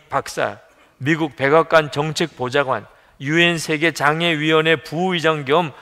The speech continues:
루즈벨트 재단의 고문, 장애를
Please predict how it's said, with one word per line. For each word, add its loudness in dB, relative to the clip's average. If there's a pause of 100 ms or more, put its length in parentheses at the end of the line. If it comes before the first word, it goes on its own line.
(140)
루즈벨트 0
재단의 -2
고문, -4 (1500)
장애를 4